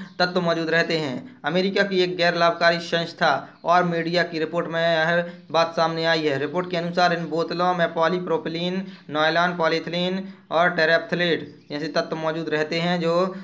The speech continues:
मानव जाति को धीरे धीरे करके आने वाले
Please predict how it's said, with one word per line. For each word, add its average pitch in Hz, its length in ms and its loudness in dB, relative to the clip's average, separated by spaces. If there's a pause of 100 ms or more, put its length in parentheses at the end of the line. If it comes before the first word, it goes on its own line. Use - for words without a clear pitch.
(120)
मानव 156 220 0
जाति 156 320 0
को 180 280 2
धीरे 160 340 -2
धीरे 151 200 2
करके 151 380 0
आने 156 220 2
वाले 175 440 2